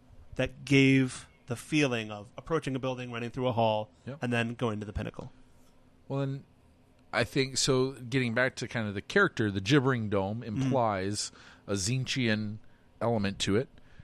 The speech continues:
Speaker 2: And the fact that, uh, that you can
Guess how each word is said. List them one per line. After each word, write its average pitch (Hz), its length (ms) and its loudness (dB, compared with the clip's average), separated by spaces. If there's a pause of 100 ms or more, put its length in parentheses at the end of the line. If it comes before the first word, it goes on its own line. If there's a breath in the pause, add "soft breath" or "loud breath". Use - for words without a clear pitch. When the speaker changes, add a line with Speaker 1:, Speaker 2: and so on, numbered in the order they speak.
(200 loud breath)
Speaker 2:
And 127 120 0
the - 60 4
fact 165 360 4
that, 113 480 2 (360)
uh, 104 420 0 (480)
that 110 220 -2
you 123 160 4
can 107 380 0